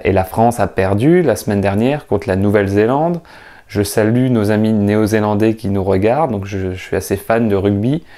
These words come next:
Et voilà, la Nouvelle-Zélande avait une très, très belle équipe. Elle a gagné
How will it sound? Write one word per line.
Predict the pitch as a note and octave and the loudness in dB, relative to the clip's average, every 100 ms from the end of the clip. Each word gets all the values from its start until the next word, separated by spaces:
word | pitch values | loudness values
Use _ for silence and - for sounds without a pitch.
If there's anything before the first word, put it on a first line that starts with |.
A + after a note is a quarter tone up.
| - - - - | -20 -20 -20 -8
Et | G#2+ G2+ | 0 2
voilà, | G2+ G#2+ F#2 | 2 2 0
la | F#2+ | 0
Nouvelle-Zélande | F#2+ G#2 G2 G#2 A2+ A2+ | 0 0 2 2 2 0
avait | F#2+ | 0
une | F#2+ | -4
très, | - A#2 | -4 -4
très | - A#2 | -2 -2
belle | G#2+ G#2 | 0 0
équipe. | G2+ - B2+ C#3 | -2 -4 -6 -2
Elle | G#2 G2 | 0 0
a | F#2 F2 F#2 F#2+ F#2+ | -2 -6 -10 -16 -12
gagné | F#2+ G#2+ G#2+ A#2 B2 C3 C#3+ | -2 0 2 2 2 0 -4